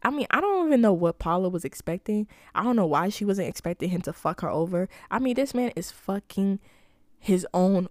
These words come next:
wife over, bruh. Why do you think that it's gonna be any different from you? Whew. Man, man, man. I'm not gonna sit here and cap.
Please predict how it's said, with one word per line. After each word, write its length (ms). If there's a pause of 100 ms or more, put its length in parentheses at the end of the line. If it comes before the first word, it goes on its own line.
wife 560
over, 340
bruh. 380 (200)
Why 340
do 80
you 120
think 340
that 140
it's 160
gonna 240
be 320 (420)
any 220
different 480
from 200
you? 420 (2500)
Whew. 280 (1120)
Man, 600 (260)
man, 480 (180)
man. 360
I'm 220
not 260
gonna 140
sit 180
here 140
and 180
cap. 340